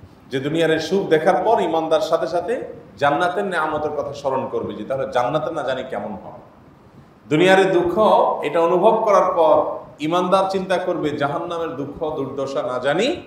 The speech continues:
কেমন হবে। তো এইরকম পরিস্থিতিতে আল্লাহ রাব্বুল আলামিনের কাছে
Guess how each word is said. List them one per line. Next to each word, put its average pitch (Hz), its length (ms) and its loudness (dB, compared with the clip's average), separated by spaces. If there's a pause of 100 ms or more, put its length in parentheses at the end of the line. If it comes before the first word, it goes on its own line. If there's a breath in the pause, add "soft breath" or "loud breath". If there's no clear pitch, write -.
(520)
কেমন 85 240 -6 (120)
হবে। - 200 -18 (1400)
তো 190 60 -8 (120)
এইরকম 269 320 2 (100)
পরিস্থিতিতে 170 560 -2 (540)
আল্লাহ 156 240 8
রাব্বুল 143 360 6
আলামিনের 143 560 2
কাছে 127 220 0